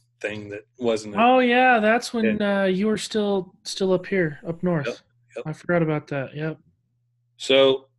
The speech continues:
Speaker 1: that was gonna be our first episode, and we listened to it, and we're like,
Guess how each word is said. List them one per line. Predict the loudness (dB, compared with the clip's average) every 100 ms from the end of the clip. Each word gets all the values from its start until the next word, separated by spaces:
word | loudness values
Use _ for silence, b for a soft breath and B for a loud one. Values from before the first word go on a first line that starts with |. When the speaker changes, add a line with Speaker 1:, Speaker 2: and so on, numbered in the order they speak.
| _
Speaker 1:
that | 2 4
was | 2
gonna | 0 0
be | 0
our | 0
first | -2 -4 -4
episode, | -8 -6 -4 -4 -6
and | -4
we | -2
listened | 0 -2 -6
to | -2 -2
it, | -2
and | -6
we're | -8 -8
like, | -8 -12